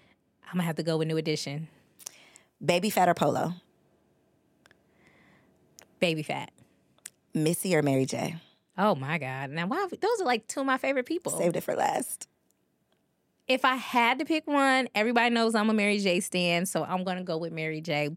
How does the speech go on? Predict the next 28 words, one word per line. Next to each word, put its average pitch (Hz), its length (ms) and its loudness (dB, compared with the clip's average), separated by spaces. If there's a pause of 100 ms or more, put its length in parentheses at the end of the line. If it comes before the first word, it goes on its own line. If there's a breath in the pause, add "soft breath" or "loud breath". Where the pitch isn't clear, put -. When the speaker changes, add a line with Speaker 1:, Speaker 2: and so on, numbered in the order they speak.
Speaker 1:
But 440 580 2 (640 soft breath)
I 302 180 4
love 233 500 4
Missy, 226 360 0
and 190 80 -2
I 180 60 0
feel - 160 -6
like 170 140 -4
she's 180 180 -8
underrated. 147 540 -8 (640)
Speaker 2:
Well, 269 200 6
she 392 160 -2
gonna 330 140 4
stay 370 260 0
underrated 269 400 4
with 233 220 4
people 381 300 4 (120)
like 349 300 4
you 226 280 4
Speaker 1:
I 415 220 8
know, 247 400 8
who's 262 140 0
not 247 100 4 (100)
Speaker 2:
put 339 60 8
Speaker 1:
taking 294 260 4
her 285 120 4
side. 226 180 4
Speaker 2:
talent 190 840 4